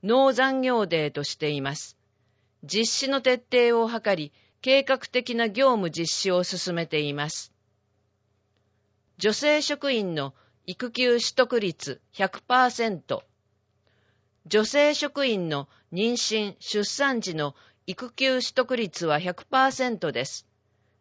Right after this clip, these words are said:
最近は育休を取る男性職員も増えており、取得率は二十六パーセント、府内市町村平均十七パーセントです。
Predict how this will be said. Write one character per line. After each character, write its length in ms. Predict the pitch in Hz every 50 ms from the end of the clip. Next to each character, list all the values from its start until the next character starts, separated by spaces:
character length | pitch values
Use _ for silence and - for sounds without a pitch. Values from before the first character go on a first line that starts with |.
| _ _
最 300 | - - 226 233 233 226
近 280 | - 220 214 208 202
は 220 | 196 196 196 185 - - - _ _ _ _
育 260 | - 202 - - 262
休 260 | - - 269 269 269 269
を 140 | 262 254 254
取 220 | 247 247 220 185
る 60 | 175
男 240 | 160 196 220 254 262
性 260 | 254 - 269 262 262
職 300 | 254 - 262 254 254 247
員 180 | 233 208 180 165
も 160 | 156 151 156
増 140 | 180 233 240
え 120 | 214 202
て 140 | 170 - 165
お 160 | 147 143 139
り、 180 | 135 135 131 - _ _ _ _ _ _
取 120 | - - -
得 260 | 269 277 269 285 269
率 300 | 247 220 190 - - 165
は 120 | 160 143
二 200 | 143 170 220 269
十 260 | 240 240 240 202 180 160
六 240 | 151 147 - -
パ 220 | - - 202 190 196
ー 40 | 190
セ 200 | - 202 185 165
ン 100 | 156 127
ト、 260 | - 123 113 - - _ _ _ _ _ _ _ _ _ _
府 100 | 277 277
内 300 | 277 262 233 190 170 160
市 100 | - -
町 280 | - - 254 247 226 202 -
村 240 | - 156 143 139 135
平 280 | 160 196 196 202 196
均 320 | - - 185 180 165 156 -
十 300 | - 139 175 233 254 262
七 280 | 254 262 254 247 247 247
パ 220 | - 240 233 233
ー 60 | 233
セ 180 | 226 - 233 220
ン 100 | 202 165
ト 240 | - - 139 113 - _ _ _
で 160 | 131 147 151
す。 260 | 143 - - - -